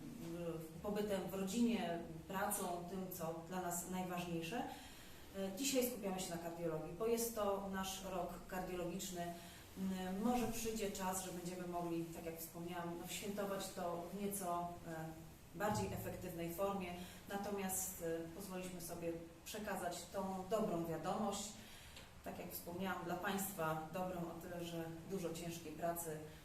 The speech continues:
przed nami. Em, a my oczywiście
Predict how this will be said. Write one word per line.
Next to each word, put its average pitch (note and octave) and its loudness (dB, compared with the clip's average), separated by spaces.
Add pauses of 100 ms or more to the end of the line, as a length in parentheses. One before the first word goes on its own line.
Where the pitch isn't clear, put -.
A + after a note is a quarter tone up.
przed G#3+ 2
nami. A3+ 8 (600)
Em, F3+ -2 (300)
a A#3 8
my A3+ 8 (100)
oczywiście F#3 0